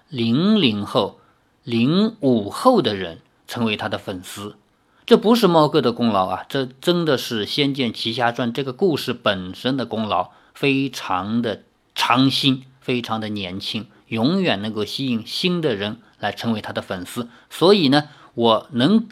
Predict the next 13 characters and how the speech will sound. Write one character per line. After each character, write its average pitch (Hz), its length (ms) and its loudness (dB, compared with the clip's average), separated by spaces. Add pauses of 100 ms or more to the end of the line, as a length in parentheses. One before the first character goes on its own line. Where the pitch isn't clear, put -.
知 240 180 0
道 214 260 4 (200)
这 226 180 4
个 160 100 0
舞 117 260 0
台 110 220 0
剧 151 200 0
在 117 180 4
全 123 240 -2
国 143 120 0
巡 135 200 -2
演 104 280 -2
一 117 320 -4